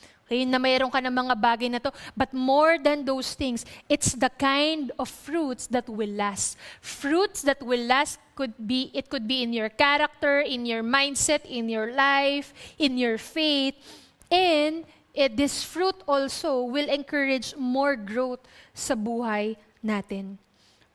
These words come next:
Pruning is the word of God, bringing transformation sa buhay ng mga taong naniniwala sa Kanya. Every time that God prunes you, if you're in that season of pruning,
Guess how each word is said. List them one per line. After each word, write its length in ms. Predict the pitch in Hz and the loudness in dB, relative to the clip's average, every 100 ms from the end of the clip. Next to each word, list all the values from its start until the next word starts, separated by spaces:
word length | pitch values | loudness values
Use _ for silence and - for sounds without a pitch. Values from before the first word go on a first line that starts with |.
| - | -4
Pruning 400 | 262 285 302 285 | -2 0 0 0
is 160 | - | 0
the 80 | 262 | 0
word 400 | 240 254 269 269 | 0 2 2 0
of 80 | 254 - | -6 -4
God, 400 | 240 226 220 214 - - - _ _ | 0 0 0 -4 -12 -20 -20 _ _
bringing 480 | 220 208 294 311 277 | -4 0 2 2 0
transformation 960 | 254 269 254 - 262 240 233 233 - 247 | 2 0 0 -4 -2 0 0 -2 -4 -4
sa 160 | - | -4
buhay 400 | 220 226 240 240 | -4 -2 0 0
ng 80 | 240 | 0
mga 560 | 233 226 220 - 233 220 | -2 -2 -2 0 0 0
taong 160 | 226 | -4
naniniwala 800 | 220 240 240 240 226 208 208 214 | -4 -2 -2 -2 -2 -2 0 -2
sa 160 | 214 240 | -2 -4
Kanya. 400 | - 196 190 190 - - - - - - _ _ _ - | -6 -8 -10 -12 -14 -20 -20 -20 -20 -20 _ _ _ -2
Every 320 | 254 269 277 | 0 0 0
time 320 | 285 277 277 | 0 0 0
that 160 | 254 - | -2 -2
God 240 | 233 254 254 220 - _ - | 0 0 0 -6 -20 _ -8
prunes 480 | 269 262 254 - - | -4 -2 -2 -4 -4
you, 320 | 247 285 339 - _ | -6 -6 -8 -12 _
if 160 | 262 - | -4 0
you're 160 | 277 262 | 0 0
in 240 | 262 262 226 | 0 -2 0
that 240 | 240 262 | 0 0
season 560 | - 277 269 - 269 254 | -2 -2 -2 -4 -4 -4
of 80 | 254 - | -6 -8
pruning, 560 | 277 262 247 269 339 | -6 -4 -2 -2 -4